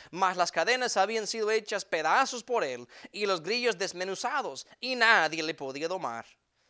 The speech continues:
Y siempre, de día y de noche, andaba dando voces en los montes y en los sepulcros, e hiriéndose con las piedras". Usted ve la descripción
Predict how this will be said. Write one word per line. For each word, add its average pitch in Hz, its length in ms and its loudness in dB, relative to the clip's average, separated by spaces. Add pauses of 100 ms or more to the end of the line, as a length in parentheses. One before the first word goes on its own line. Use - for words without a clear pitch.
(160)
Y 107 60 -16
siempre, - 640 2
de 120 160 -10
día 226 240 2
y - 20 6
de 240 80 6
noche, 226 400 -2 (280)
andaba 139 460 6
dando 220 300 6
voces 196 480 2
en 156 100 -2
los 175 160 -2
montes 190 640 0
y 123 60 -10
en 127 40 -12
los 143 120 -8
sepulcros, 139 680 -8 (200)
e 196 140 2
hiriéndose 269 1000 0
con 269 320 -4
las 247 200 -4
piedras". 131 760 -6 (600)
Usted 254 300 2
ve 262 180 8
la 208 400 8
descripción 180 840 4